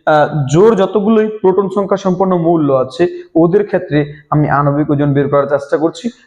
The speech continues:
আপনাদেরকে বোর্ডে লিখে দিচ্ছি, সেমভাবে বিজোড়টা লিখে দিচ্ছি, আপনারা পারলে স্ক্রিনশটটা করে নেবেন, হিসাবের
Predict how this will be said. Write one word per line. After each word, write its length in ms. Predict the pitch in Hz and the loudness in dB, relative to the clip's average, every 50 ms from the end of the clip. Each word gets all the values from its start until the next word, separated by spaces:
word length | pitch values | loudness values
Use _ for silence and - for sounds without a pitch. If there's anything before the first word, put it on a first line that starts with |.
| _ - | _ -4
আপনাদেরকে 480 | 143 - 147 143 135 131 127 123 139 | -4 -2 0 -2 -2 -2 -2 -2 0
বোর্ডে 220 | 135 131 139 135 143 | 0 2 2 2 0
লিখে 240 | 143 139 147 170 | 0 0 0 -2
দিচ্ছি, 260 | 165 165 - - 214 180 | -2 -2 -6 -8 -8 -6
সেমভাবে 400 | - 156 147 135 123 131 131 127 | -2 -2 0 0 2 0 0 0
বিজোড়টা 380 | 123 131 131 143 135 - 156 | 0 0 0 -2 0 0 0
লিখে 240 | 147 143 143 139 160 | 0 0 0 0 0
দিচ্ছি, 300 | 156 151 151 - - 214 214 - - | -2 -2 -4 -4 -6 -6 -6 -6 -6
আপনারা 320 | 143 143 135 139 135 135 | -6 -4 -2 -2 -2 0
পারলে 520 | 131 131 123 131 151 214 - - - - - _ | 0 0 0 2 2 0 0 -2 -6 -14 -18 _
স্ক্রিনশটটা 680 | - - - 147 131 120 - 135 123 123 - 202 233 247 - - - - | -20 -8 -2 -2 -2 0 0 -2 -2 -2 0 -2 -2 -2 -4 -8 -8 -4
করে 180 | 165 147 135 123 | -2 -2 0 0
নেবেন, 300 | 123 123 120 123 123 120 - - _ - | -2 -2 -2 -2 -2 -4 -4 -8 _ -4
হিসাবের 340 | 139 120 151 139 123 127 156 | -4 0 0 0 0 0 -2